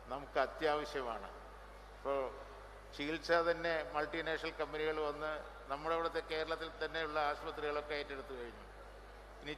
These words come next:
ചികിത്സ തന്നെ അവരുടെ കയ്യിലും നിയന്ത്രണത്തിലും പോവുകയാണ്.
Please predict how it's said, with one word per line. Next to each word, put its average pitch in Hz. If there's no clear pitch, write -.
ചികിത്സ 151
തന്നെ 165
അവരുടെ 156
കയ്യിലും 151
നിയന്ത്രണത്തിലും 147
പോവുകയാണ്. 127